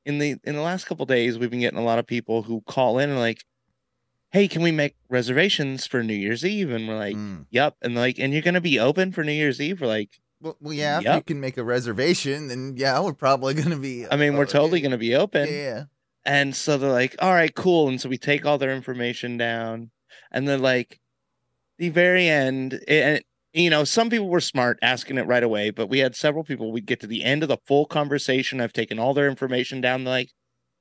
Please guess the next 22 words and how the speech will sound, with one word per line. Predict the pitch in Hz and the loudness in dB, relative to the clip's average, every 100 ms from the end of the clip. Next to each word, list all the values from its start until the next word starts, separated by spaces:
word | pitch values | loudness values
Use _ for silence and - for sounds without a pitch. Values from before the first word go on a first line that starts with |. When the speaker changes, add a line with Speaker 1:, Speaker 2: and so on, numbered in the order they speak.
| _ _ _ - | _ _ _ -4
Speaker 1:
"So, | - 233 220 | 4 6 6
uh, | 190 196 | 4 4
are | 196 | 4
you | 208 | 4
guys | 220 220 202 | 4 4 2
doing, | 214 208 196 | 2 2 4
like, | 175 156 | 2 2
a | |
champagne | 147 185 185 180 175 190 190 | 4 4 4 2 0 2 0
toast | 185 196 190 - | 2 4 4 2
at | 190 | 0
midnight, | 185 196 175 190 190 190 180 | 2 0 2 2 4 4 4
or | 165 | 4
is | 143 - | 4 4
there | 139 135 | 2 2
something | - 151 143 147 | 0 -4 -2 -2
we | 143 | 0
have | 135 131 | 0 0
to | - 113 | 0 0
buy | 117 110 | 0 0
into? | 110 131 170 185 - - - | 2 2 2 -2 -4 -6 0
Like, | 123 110 - | 0 0 -6